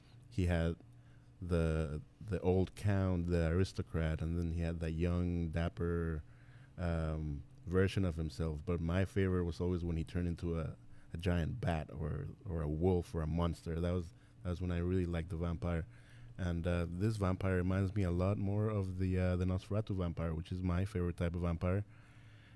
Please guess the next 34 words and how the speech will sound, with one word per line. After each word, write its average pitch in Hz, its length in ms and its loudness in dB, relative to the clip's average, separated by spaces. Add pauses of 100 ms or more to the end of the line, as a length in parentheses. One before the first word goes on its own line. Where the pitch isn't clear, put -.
(140)
Um, 87 640 2 (1200)
and 92 360 2
I 92 140 2
feel 113 260 4
like 101 200 4
the 98 60 4
movie 104 680 4 (420)
more 98 560 6
based, 98 800 0 (200)
more 101 200 6
than 104 180 6
based 92 460 4
on 92 240 2
the, 87 260 0
uh, 82 180 0
the 85 100 -2
chapter 98 520 0
of, 85 140 -2 (140)
uh, 78 120 -2
Bram 87 260 0
Stoker's, 90 680 -2
uh, 85 140 -2
novel. 92 460 0 (420)
I 92 60 0
think 92 180 2
it 95 40 4
was 92 160 2
m-, 87 260 0
mostly 87 420 -2
based 85 400 0
on 87 100 2
that 82 260 2
boat 87 460 2
scene 76 440 -2